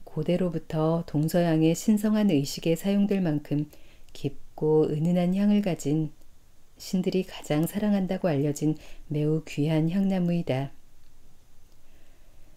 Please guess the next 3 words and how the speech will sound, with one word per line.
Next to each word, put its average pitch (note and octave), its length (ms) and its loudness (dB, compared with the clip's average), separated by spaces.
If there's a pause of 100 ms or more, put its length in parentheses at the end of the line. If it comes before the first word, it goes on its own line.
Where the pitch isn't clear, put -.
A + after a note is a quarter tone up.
(280)
그래서 E3 320 2
인도인들은 E3 1000 4
천상계에서는 F#3+ 1080 2